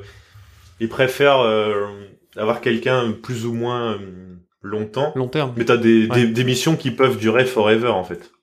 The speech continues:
Speaker 1: Je pense.
Speaker 2: Ouais.
Speaker 1: Après, je sais pas, faut, faut que je me connecte sur le Slack et que je regarde le, <laughs> les offres.
Speaker 2: Et
Speaker 1: Ah ouais, ça, ce qui est stylé, c'est que tu, tu t'appuies sur un bouton, boum.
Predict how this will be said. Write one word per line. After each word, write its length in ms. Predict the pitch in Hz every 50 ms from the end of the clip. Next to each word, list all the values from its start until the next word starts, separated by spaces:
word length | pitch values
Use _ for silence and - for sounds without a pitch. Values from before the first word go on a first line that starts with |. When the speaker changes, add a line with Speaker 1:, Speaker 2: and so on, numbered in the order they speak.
| _ _ _
Speaker 1:
Je 120 | - - -
pense. 540 | - 120 110 - - - - - _ _ _ -
Speaker 2:
Ouais. 80 | 131
Speaker 1:
Après, 200 | 110 110 - 156 151
je 40 |
sais 120 | - - 123
pas, 160 | - 110 104
faut, 240 | 110 - 120 107 107 107 - - - -
faut 100 | _ -
que 60 | 107 107
je 60 | 117
me 60 | 117
connecte 280 | 113 123 123 131 135 131
sur 140 | - 117
le 80 | 113 110
Slack 280 | 107 - 127 135 143 -
et 80 | 120 110
que 80 | 113
je 80 | 104 104
regarde 300 | 107 107 113 117 117 113
le, 380 | 104 101 98 95 95 95 95 95 - - - -
<laughs> 220 | _ _ _ -
les 240 | 107 107 110 101 110
offres. 360 | 135 156 175 - - - - - - - - - -
Speaker 2:
Et 40 | 139 135 - 147 -
Speaker 1:
Ah 120 | 120 131 170
ouais, 140 | 196 175 127
ça, 140 | - - 175
ce 60 | 175
qui 80 | - 143
est 60 | 131 123
stylé, 340 | - - - 147 156 180 185
c'est 160 | 185 139 117
que 80 | - 123
tu, 520 | 113 113 - 117 113 110 110 107 - - - -
tu 540 | - - 113 110 104 101 101 98 98 98 98 95 -
t'appuies 240 | 120 113 117 123 117
sur 100 | - 113
un 80 | 107
bouton, 340 | 107 107 110 110 165 170 156
boum. 300 | 123 120 170 135 107